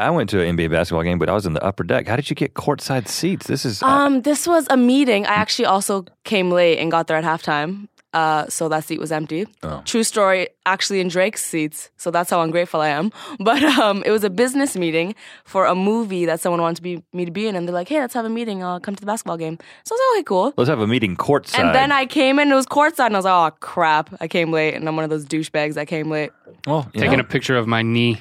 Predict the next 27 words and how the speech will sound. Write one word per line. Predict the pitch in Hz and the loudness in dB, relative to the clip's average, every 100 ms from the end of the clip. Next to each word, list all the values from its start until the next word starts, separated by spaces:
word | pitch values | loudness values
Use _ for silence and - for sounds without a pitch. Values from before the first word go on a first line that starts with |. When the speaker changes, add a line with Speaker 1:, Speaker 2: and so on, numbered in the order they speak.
| _ | _
Speaker 1:
That | 156 | 2
was | |
Speaker 2:
Yeah. | 233 | 4
Speaker 1:
a | |
power | 175 165 113 | 2 0 0
play. | 101 73 | -2 -4
It | 80 | -6
was | 107 | -2
a | |
Speaker 2:
Yeah. | - | 2
Speaker 1:
power | 117 | 2
play. | 92 90 | 2 0
I'll | 87 233 | 2 4
show | 240 - | 4 4
up | 277 | 2
at | - | 2
Speaker 2:
<laughs> | 110 92 | 2 0
Speaker 1:
halftime. | - - | 0 2
Speaker 2:
Exactly. | 233 - 175 170 - _ _ _ _ | 2 0 -6 -6 -18 _ _ _ _
Speaker 3:
So | - 196 | -4 -2
how | 180 | 2
long | 285 277 | 2 2
have | 180 | 0
you | 165 | 0
been | 143 175 170 135 - _ _ _ | 2 2 2 0 -4 _ _ _
on | 131 135 | 0 2
YouTube? | 123 135 113 90 | 2 0 -2 -4